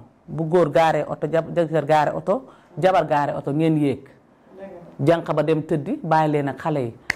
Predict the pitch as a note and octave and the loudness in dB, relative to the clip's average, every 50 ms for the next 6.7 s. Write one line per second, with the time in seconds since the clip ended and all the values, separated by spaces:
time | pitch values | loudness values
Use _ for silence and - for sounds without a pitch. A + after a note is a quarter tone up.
0 | - - - D#3+ E3 F#3 F3+ E3+ D#3+ E3+ - - F3 D#3+ D#3 D#3 D#3 D3+ - - | -10 -10 -8 -2 -2 0 0 -2 -6 -6 -2 0 2 2 2 2 0 0 0 -2
1 | D#3 F#3 G3+ - - - - - - - - - - - - - - - - - | -4 -4 -6 -8 -14 -20 -20 -20 -20 -20 -20 -20 -20 -20 -20 -20 -20 -20 -20 -20
2 | - - - - - - - D#3 E3 F3+ D#3 F3 F#3+ D#3+ D#3+ F3+ F3+ F3+ F#3 F3+ | -20 -20 -20 -20 -12 -2 2 4 4 4 4 4 2 4 4 0 0 0 -4 -2
3 | F3+ F3 E3 D#3+ D#3 D#3 D3+ C#3+ C#3+ D#3+ - - E3+ E3+ E3+ E3+ E3 D#3+ D#3+ D#3+ | -2 -2 0 0 0 0 -2 -2 -6 -10 -14 -8 -4 -4 -2 0 0 0 0 0
4 | E3 E3 E3 E3 E3 D#3+ E3 F3 F3+ F3 E3+ F3+ E3+ F3 F3+ E3+ D3+ - D#3+ D3 | -2 -2 -2 -2 -2 -2 -2 -2 -2 0 0 -2 0 2 0 0 2 4 4 4
5 | C#3+ C3 A2+ - - - - - - - - - - - - D#3 D#3+ F#3 F#3+ F#3 | 4 4 2 -2 -8 -18 -20 -20 -20 -20 -20 -20 -18 -6 2 4 4 4 4 2
6 | F3+ E3+ D#3+ - - E3 - - E3 C3+ B2 A#2+ G#2+ | 0 0 0 -2 -2 -6 0 0 0 0 0 -6 -12